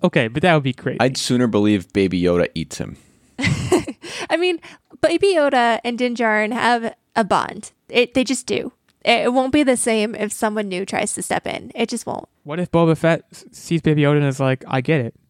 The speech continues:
Speaker 1: I get what you're trying to do with this kid.
Speaker 3: I mean,
Speaker 1: I'll help
Speaker 3: everybody
Speaker 1: you."
Speaker 3: who sees Baby Yoda gets it, but
Speaker 1: Right.
Speaker 3: it, it's just,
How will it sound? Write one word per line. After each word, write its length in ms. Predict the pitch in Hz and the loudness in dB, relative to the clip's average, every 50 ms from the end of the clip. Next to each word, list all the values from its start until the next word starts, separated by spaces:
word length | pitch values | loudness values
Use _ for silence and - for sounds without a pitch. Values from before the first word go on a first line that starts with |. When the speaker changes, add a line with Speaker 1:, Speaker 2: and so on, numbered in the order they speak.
| _ _ - | _ _ -4
Speaker 1:
I 100 | 135 139 | -4 0
get 160 | 135 147 139 | 0 0 0
what 60 | 143 143 | 2 2
you're 100 | 139 135 | 0 0
trying 240 | - - 139 139 | 0 0 0 0
to 40 | 135 | 0
do 120 | 131 139 135 | 2 2 2
with 120 | 135 - | 2 2
this 120 | 139 127 | 0 -4
kid. 300 | - - 180 180 135 107 - _ _ _ - | -2 -2 0 0 0 -2 -6 _ _ _ -4
Speaker 3:
I 40 | 294 | 0
mean, 180 | 285 320 320 - - | 0 0 0 0 0
Speaker 1:
I'll 100 | - 294 | 0 2
help 120 | 320 339 339 | 2 2 2
Speaker 3:
everybody 240 | 330 294 269 240 | 4 4 4 4
Speaker 1:
you." 120 | 226 240 226 | 2 2 2
Speaker 3:
who 80 | 220 | 0
sees 340 | 208 - - 220 202 202 - | 0 0 -2 -2 -2 -2 -4
Baby 280 | - - 208 196 - 202 | -2 0 0 0 0 -2
Yoda 320 | 185 180 180 175 190 190 | 0 0 0 0 -2 -4
gets 260 | - - - - - | -6 -8 -8 -8 -10
it, 200 | - - 247 - _ _ _ _ _ - | -10 -10 -10 -12 _ _ _ _ _ -6
but 240 | - 233 226 - - _ _ _ _ - | -4 -2 -2 -2 -4 _ _ _ _ -2
Speaker 1:
Right. 260 | 147 180 220 185 - - | 0 0 0 0 0 0
Speaker 3:
it, 160 | 247 247 - | 2 2 2
it's 160 | 247 247 - | 2 0 0
just, 380 | - 269 262 247 - - - - | 0 -2 -2 -2 -4 -10 -14 -16